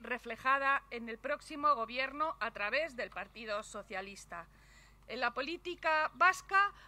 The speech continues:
hay demasiados aventureros con fracasadas aventuras que solo ofrecen incertidumbre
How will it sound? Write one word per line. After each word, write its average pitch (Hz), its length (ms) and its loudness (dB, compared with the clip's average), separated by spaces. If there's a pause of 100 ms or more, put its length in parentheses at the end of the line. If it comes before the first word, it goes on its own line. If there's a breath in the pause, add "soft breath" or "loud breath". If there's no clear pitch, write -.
(160 loud breath)
hay 370 360 2
demasiados 262 760 0
aventureros 302 880 0
con 269 220 2
fracasadas 294 680 0
aventuras 311 720 -2
que 277 160 -6
solo 370 500 4
ofrecen 294 560 -2
incertidumbre 294 920 -4